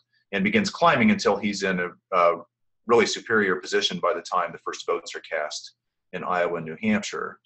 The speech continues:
Uh, the, the more typical pattern is for the other candidates you see there on the Democratic side. Bill Clinton in nineteen ninety-two,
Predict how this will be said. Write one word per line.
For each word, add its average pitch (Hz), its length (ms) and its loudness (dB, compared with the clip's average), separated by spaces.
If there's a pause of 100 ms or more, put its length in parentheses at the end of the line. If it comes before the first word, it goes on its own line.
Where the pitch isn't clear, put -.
(720)
Uh, 95 220 4
the, 110 260 -2
the 127 60 -2
more 135 380 4
typical 214 420 2
pattern 110 320 4
is 107 140 0
for 117 100 -2
the 107 140 4
other 131 160 4
candidates 92 520 -2
you 95 80 -12
see 98 240 -6
there 90 280 2
on 87 80 -2
the 85 60 -10
Democratic 85 540 -4
side. 82 460 -2 (680)
Bill 104 140 6
Clinton 107 460 2
in 98 120 2
nineteen 95 320 0
ninety-two, 98 800 -2